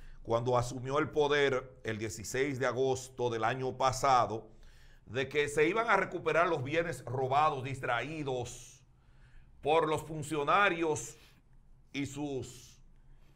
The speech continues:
socios o cómplices.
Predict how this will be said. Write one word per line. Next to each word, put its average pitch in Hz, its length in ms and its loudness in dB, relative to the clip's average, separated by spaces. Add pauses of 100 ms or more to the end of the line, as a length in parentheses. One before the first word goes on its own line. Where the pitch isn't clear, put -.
(280)
socios 139 840 -4 (160)
o 143 160 -2
cómplices. 143 880 -2